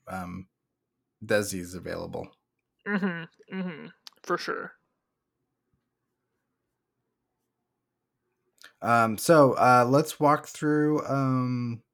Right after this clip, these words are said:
Speaker 1: through that goal. Um, there had been several opportunities, um, before, a couple of them being that exact Vero A-Rod connection where, um,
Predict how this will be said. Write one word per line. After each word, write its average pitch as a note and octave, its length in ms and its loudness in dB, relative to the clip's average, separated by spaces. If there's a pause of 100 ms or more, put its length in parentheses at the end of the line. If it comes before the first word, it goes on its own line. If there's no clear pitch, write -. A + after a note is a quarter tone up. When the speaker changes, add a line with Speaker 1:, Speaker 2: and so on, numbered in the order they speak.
(500)
Speaker 1:
through B2+ 180 2
that C3 240 0
goal. G#2+ 520 -2
Um, G2+ 800 -6 (1700)
there B2 300 4
had B2 220 2
been A2 160 -2
several A#2 720 2
opportunities, G#2+ 1040 -4 (140)
um, G2 240 -4
before, G#2 500 0
a E2 160 -6
couple A#2 460 -6
of A2 100 -8
them A2+ 220 -4
being G#2+ 260 -6
that F#2 240 -6
exact G2 540 -8
Vero G2 640 -4 (440)
A-Rod G#2 420 -2
connection C3 600 -2
where, G2 320 -2 (540)
um, F#2 560 -6